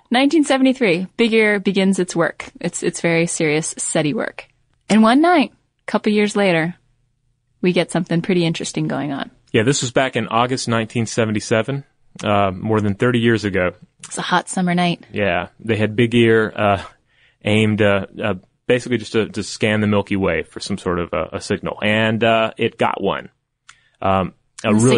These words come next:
Speaker 1: signal was
Speaker 2: strong
Speaker 1: strong.
Speaker 2: signal, yeah. Um,
Speaker 1: And it was long, too.
Speaker 2: Yeah, what, one minute, twelve seconds?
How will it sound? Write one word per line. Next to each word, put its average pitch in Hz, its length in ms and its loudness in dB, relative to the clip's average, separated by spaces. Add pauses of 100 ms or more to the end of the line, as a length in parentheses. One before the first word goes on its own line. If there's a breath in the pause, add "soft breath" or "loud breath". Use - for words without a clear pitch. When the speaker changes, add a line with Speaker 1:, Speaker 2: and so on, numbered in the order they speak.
Speaker 1:
signal 95 120 0
was - 100 -6
Speaker 2:
strong 113 120 2
Speaker 1:
strong. 110 420 4
Speaker 2:
signal, 82 440 -4
yeah. 90 240 0 (1500)
Um, 92 360 -2 (760)
Speaker 1:
And 214 100 4
it 214 40 4
was 208 140 2
long, 202 360 4
too. 160 380 0
Speaker 2:
Yeah, 110 80 4
what, 90 140 2
one 117 220 4
minute, 127 260 2
twelve 120 280 2
seconds? - 560 -4